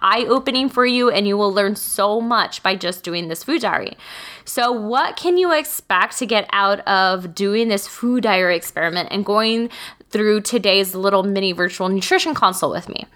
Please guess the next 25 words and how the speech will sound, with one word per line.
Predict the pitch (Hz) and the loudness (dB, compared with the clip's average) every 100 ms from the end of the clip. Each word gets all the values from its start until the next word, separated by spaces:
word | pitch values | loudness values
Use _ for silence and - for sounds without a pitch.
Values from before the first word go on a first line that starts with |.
| - - - - | -18 -16 -16 -14
You | 165 185 302 | -8 -2 0
will | 349 359 | 2 2
walk | 262 269 | 0 0
away | 262 226 196 | 0 2 2
with | 196 | 2
an | 196 | 2
idea | 175 175 180 190 | 0 0 0 2
of | 185 | 2
how | 185 - 185 196 | -2 0 0 2
much | 262 311 | 0 0
food | - 269 247 247 | -2 0 2 2
and | - 180 | 0 0
what | 170 | 0
kind | - - 247 | 0 0 2
of | 311 | 0
food | 285 247 220 | 0 2 2
you | 208 | 0
need | 196 185 | 0 0
to | 208 | -2
be | 233 | -2
eating | 202 202 196 | 2 2 2
to | 196 | 0
reach | 180 175 | -2 0
your | - 226 | 0 0
goal. | 302 262 214 | 2 2 2